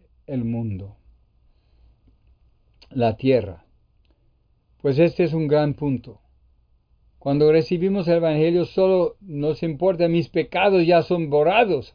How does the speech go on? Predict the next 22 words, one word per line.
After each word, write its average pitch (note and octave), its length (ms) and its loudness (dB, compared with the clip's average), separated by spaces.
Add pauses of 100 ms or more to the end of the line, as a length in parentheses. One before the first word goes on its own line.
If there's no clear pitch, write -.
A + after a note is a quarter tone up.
(140)
gloria F3+ 340 2
a - 20 6
Dios." F3+ 500 -2 (920)
Y A#3 180 2
este A3 340 4
es F#3+ 120 -2
como G3+ 340 -4
un, G3 380 -4
un F#3+ 200 -8
pequeño G3+ 500 0
punto. A#3+ 540 0 (1700)
Pero C#3 220 2
Dios E3+ 540 0
ha C#3+ 160 -8
comenzado E3+ 680 0
en F3 80 -2
nosotros E3+ 600 -4
una D3 280 -2
salvación C#3+ 680 0
completa. B2 920 -4 (1400)
De C#3 160 2
pecadores F3 1000 2